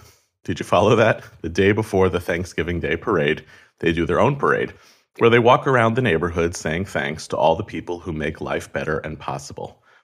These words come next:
The firefighters and police officers, the post office workers, and so forth. This year, the kids knew when they were choosing their list of who to say thank you to, to also include the people administering vaccines at C V S and the people sitting outside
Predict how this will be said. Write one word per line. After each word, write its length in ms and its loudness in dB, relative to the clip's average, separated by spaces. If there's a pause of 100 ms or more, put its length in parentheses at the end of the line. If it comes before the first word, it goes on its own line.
(140)
The 80 -6
firefighters 680 2
and 100 -4
police 300 -6
officers, 560 -6
the 100 -12
post 340 -6
office 320 -6
workers, 440 -8
and 80 -16
so 180 -10
forth. 420 -14 (760)
This 240 4
year, 340 4 (360)
the 100 4
kids 320 2
knew 300 2 (120)
when 160 -2
they 120 2
were 100 4
choosing 420 0
their 140 4
list 320 2
of 80 -6
who 80 -2
to 80 -4
say 180 0
thank 300 -4
you 100 -4
to, 260 -4 (440)
to 100 4
also 300 6
include 340 4
the 80 -6
people 380 2
administering 640 0
vaccines 580 0
at 80 -2
C 160 -2
V 160 0
S 300 -2
and 100 -4
the 60 -4
people 320 -4
sitting 320 -4
outside 640 -2